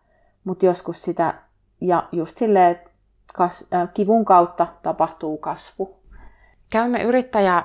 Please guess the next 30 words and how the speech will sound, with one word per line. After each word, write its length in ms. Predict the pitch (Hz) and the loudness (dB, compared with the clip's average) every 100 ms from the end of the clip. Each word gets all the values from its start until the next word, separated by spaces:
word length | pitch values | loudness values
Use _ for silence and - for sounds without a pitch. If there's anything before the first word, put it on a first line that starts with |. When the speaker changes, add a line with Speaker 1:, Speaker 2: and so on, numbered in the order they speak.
| - | -2
Speaker 2:
Elina 300 | 185 196 180 | -2 0 -2
Gustafssonin 680 | 196 208 214 185 180 165 160 | -4 -4 -4 -4 -6 -8 -4
kanssa 360 | 175 175 175 | -4 -4 -2
läpi 220 | 170 185 | -2 -2
hänen 300 | 170 165 156 | -4 -6 -6
elämänsä 460 | 151 185 170 156 156 | -2 -2 -2 -4 -8
tärkeitä 560 | - 160 165 151 - 160 | -4 -6 -4 -8 -6 -4
valokuvia. 540 | 151 151 - - 190 - _ - - - - | -4 -6 -8 -8 -10 -12 _ -20 -20 -18 -4
Nuo 160 | 233 | -2
kuvat 340 | 202 208 233 - | 0 -2 -2 -2
voit 180 | 220 214 | -4 -2
käydä 240 | 202 190 | -2 -2
katsomassa 600 | 190 185 185 180 175 - 165 | -4 -8 -8 -10 -10 -8 -8
osoitteessa 680 | 160 170 165 160 160 - | -4 -6 -4 -8 -8 -6
yle 240 | 220 226 214 | -4 -4 -4
piste 320 | 185 - 170 | -8 -8 -10
fi 320 | - 165 - | -8 -10 -10
kautta 320 | - 92 - - | -6 -6 -6 -12
kuusi 360 | - 98 - | -8 -8 -8
kuvaa. 460 | - - - - - - _ _ _ _ | -12 -14 -14 -16 -18 -20 _ _ _ _
Ää, 400 | 180 175 170 175 | -10 -8 -10 -12
sulla 260 | - 277 277 | 0 2 4
alkoi 480 | 247 254 214 180 - | 2 2 0 -2 0
aika 280 | 208 220 196 | 0 2 2
lailla 220 | 185 175 | 2 2
erilainen 600 | 220 220 190 160 156 151 | 2 2 2 0 -2 -4
elämä 340 | 185 190 165 151 | 0 2 0 -2
nyrkkeilyn 640 | 160 160 - 147 135 143 | -4 -6 -6 -6 -4 -4
jälkeen, 680 | 160 165 160 156 - - - | -2 0 -2 -6 -8 -8 -8
ja 180 | - - | -6 -8